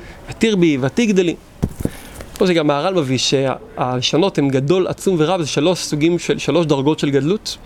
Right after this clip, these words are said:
כנגד זה יש גם כן שלוש לשונות של עינוי, שזה "ויראו ויענונו ויתנו עלינו", ואז מגיע "ונצעק אל השם אלוקינו". "וירא השם, תעניינו, יתעמלנו, תלחצנו", שוב פעם שלוש.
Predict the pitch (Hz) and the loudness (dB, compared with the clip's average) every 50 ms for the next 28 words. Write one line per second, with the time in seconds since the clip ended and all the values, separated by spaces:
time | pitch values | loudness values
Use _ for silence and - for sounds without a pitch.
0 | - - - - - - - - - - - 226 233 208 190 165 160 165 147 131 | -20 -20 -18 -18 -18 -18 -18 -18 -4 0 2 2 4 2 2 4 4 2 4 4
1 | 147 147 147 139 - 151 139 131 127 113 - - - - - - - - - - | 2 2 0 2 0 2 2 2 -2 -4 -6 -14 -20 -20 -20 -20 -18 -18 -18 -16
2 | - - - - 139 143 165 151 - 160 - - 139 143 147 - - 151 139 135 | -8 -2 0 2 2 2 2 2 0 0 0 2 2 2 2 0 0 -2 -2 -2
3 | - - - - 156 147 160 180 175 160 135 - 143 117 135 - 123 131 131 131 | -6 -6 -2 2 4 6 6 6 6 4 2 0 0 0 0 2 2 2 2 2
4 | 131 131 151 170 170 160 147 127 135 143 139 131 131 143 160 180 180 160 131 135 | 2 2 2 2 2 2 2 2 0 0 0 0 0 2 2 2 2 2 0 0
5 | 131 123 - - 165 165 156 151 160 175 185 185 - - - - - - - - | -2 -4 -2 0 2 2 4 2 2 0 -2 -4 -8 -12 -16 -20 -20 -20 -20 -20
6 | - - - - - - 165 156 160 156 151 147 170 156 131 135 127 120 - - | -20 -20 -20 -6 0 0 2 2 2 2 4 4 2 4 2 2 0 0 0 -2
7 | 147 139 - 131 120 - - 127 120 117 113 - 175 156 160 - - - - - | -4 -2 -2 -4 -4 -2 -2 -2 -2 -4 -4 -6 -8 -10 -10 -12 -16 -18 -20 -20
8 | - - - - - - 131 135 165 196 214 208 196 180 143 - - 165 151 143 | -20 -20 -20 -18 -6 -2 2 2 4 4 2 0 0 -2 -2 0 0 2 0 0
9 | 135 131 143 - - - - - - - - - 127 143 170 190 196 185 170 151 | -2 -6 -8 -14 -18 -20 -18 -12 -8 -6 -2 2 2 4 4 4 2 2 0 0
10 | - 139 120 139 170 185 170 - 156 131 - - 131 - 160 147 139 127 - 151 | 2 0 2 2 2 2 0 0 -2 -2 -2 -4 -4 -2 -2 -2 -2 -2 -6 -4
11 | - 143 127 - 139 131 135 123 - - - - | -4 -4 -4 -4 -4 -6 -6 -6 -8 -12 -12 -14